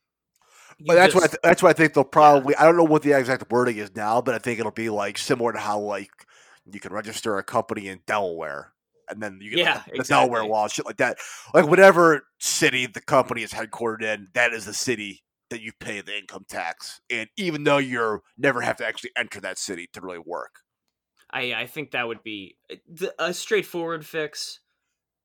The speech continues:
Speaker 2: hopefully, but, uh, I don't
Speaker 1: That's
Speaker 2: know. I
Speaker 1: one
Speaker 2: don't
Speaker 1: thing
Speaker 2: know
Speaker 1: where
Speaker 2: enough about
Speaker 1: po-,
Speaker 2: taxes.
Speaker 1: politics will be heavily involved in that, and I do not know enough about tax code and tax law to
Speaker 2: Not even a little
Speaker 1: sure
Speaker 2: bit.
Speaker 1: if that's, like, gonna happen.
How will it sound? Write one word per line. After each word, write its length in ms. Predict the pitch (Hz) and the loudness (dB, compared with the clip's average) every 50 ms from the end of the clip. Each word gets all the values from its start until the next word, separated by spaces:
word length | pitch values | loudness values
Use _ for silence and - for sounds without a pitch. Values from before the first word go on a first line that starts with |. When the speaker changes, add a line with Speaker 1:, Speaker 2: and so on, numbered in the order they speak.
| _ _ | _ _
Speaker 2:
hopefully, 600 | _ - 135 127 - - 143 143 143 147 147 147 - _ _ | _ -16 -16 -16 -10 -8 -4 -4 -4 -4 -6 -8 -14 _ _
but, 260 | 147 139 123 117 - _ _ | -4 -2 -2 -4 -8 _ _
uh, 120 | - 131 - | -14 -14 -10
I 140 | - 107 110 | -8 -8 -6
don't 80 | 107 - | 0 2
Speaker 1:
That's 200 | 160 180 180 - | 2 2 4 6
Speaker 2:
know. 60 | 139 | 6
I 20 | 151 | 6
Speaker 1:
one 80 | 156 | 6
Speaker 2:
don't 60 | 160 | 8
Speaker 1:
thing 80 | 156 160 | 6 6
Speaker 2:
know 60 | 156 | 6
Speaker 1:
where 100 | 147 147 | 4 2
Speaker 2:
enough 100 | 147 - | 2 0
about 200 | - - 110 - | -4 -8 -8 0
Speaker 1:
po-, 240 | - 196 196 196 196 | 2 2 4 2 2
Speaker 2:
taxes. 120 | - - | -4 -6
Speaker 1:
politics 460 | - 175 180 185 175 - 180 160 - 143 | -4 -4 -4 -4 -4 -6 -12 -14 -14 -18
will 60 | 135 | -16
be 120 | 123 135 123 | -14 -12 -6
heavily 340 | 120 151 127 127 123 123 | -6 -6 -6 -6 -10 -12
involved 300 | 123 110 113 117 117 110 | -8 -6 -4 -4 -4 -6
in 60 | 120 123 | -10 -16
that, 80 | 113 | -18
and 80 | 123 131 | -16 -14
I 60 | 131 | -12
do 80 | 127 127 | -8 -8
not 140 | 123 117 | -8 -8
know 100 | 113 113 | -8 -10
enough 180 | 113 110 104 - | -12 -12 -14 -12
about 180 | - 104 95 - _ _ _ _ | -12 -12 -12 -12 _ _ _ _
tax 360 | - - 127 113 107 - - | -8 -6 -6 -6 -6 -10 -14
code 280 | - - 117 98 95 95 | -14 -10 -8 -8 -8 -8
and 100 | 92 - | -10 -10
tax 360 | - 95 92 95 - _ _ | -10 -10 -10 -10 -14 _ _
law 280 | 90 87 85 78 - _ _ _ _ _ _ _ _ _ _ - | -20 -20 -20 -20 -20 _ _ _ _ _ _ _ _ _ _ -20
to 60 | 123 104 | -20 -16
Speaker 2:
Not 220 | 98 95 110 113 117 | -12 -10 -10 -10 -10
even 200 | 107 101 98 95 | -12 -16 -16 -18
a 40 | 85 | -18
little 100 | 80 82 | -14 -10
Speaker 1:
sure 220 | - 123 117 110 | -6 -6 -6 -6
Speaker 2:
bit. 40 | - | -6
Speaker 1:
if 40 | - | -8
that's, 260 | - 104 - - - | -12 -14 -14 -16 -20
like, 120 | 92 90 _ _ 92 _ | -20 -20 _ _ -20 _
gonna 160 | - 92 - - | -20 -20 -20 -20
happen. 360 | - 73 55 - _ _ | -20 -20 -20 -20 _ _